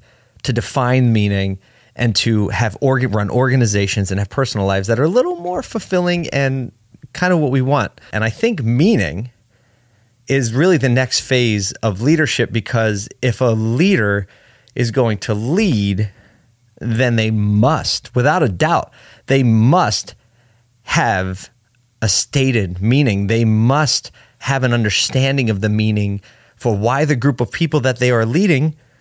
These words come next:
should move forward. So in a lot of ways, meaning is the fuel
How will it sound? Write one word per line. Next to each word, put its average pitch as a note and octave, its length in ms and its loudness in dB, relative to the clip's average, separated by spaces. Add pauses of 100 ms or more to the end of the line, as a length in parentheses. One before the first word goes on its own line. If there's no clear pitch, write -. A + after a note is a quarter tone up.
(180)
should C3 380 0
move G#2+ 540 0
forward. A2 760 0 (220)
So - 160 0
in E3+ 60 4
a D#3 80 4
lot F3 160 2
of E3 100 -2
ways, B2+ 240 2
meaning B2 680 2 (640)
is A#2 460 0
the G#2 80 -4
fuel G#2 640 0